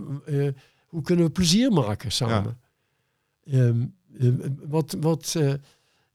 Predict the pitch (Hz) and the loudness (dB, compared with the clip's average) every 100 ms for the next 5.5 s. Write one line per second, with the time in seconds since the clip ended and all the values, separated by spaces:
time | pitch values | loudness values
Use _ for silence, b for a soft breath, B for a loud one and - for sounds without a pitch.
0 | - - - 156 - 139 151 127 151 160 | -20 -12 -8 -6 0 2 2 0 0 -2
1 | - 165 156 143 139 180 190 151 160 156 | 2 2 4 4 6 6 4 2 4 4
2 | 127 151 151 151 220 226 - 143 113 113 | 2 2 4 6 6 4 4 4 4 0
3 | - 160 143 135 139 139 135 175 170 160 | -2 0 4 4 2 0 4 4 6 6
4 | 165 165 165 - 160 156 156 147 160 143 | 6 6 6 4 4 4 2 2 4 4
5 | 151 135 131 - - | 6 6 4 4 0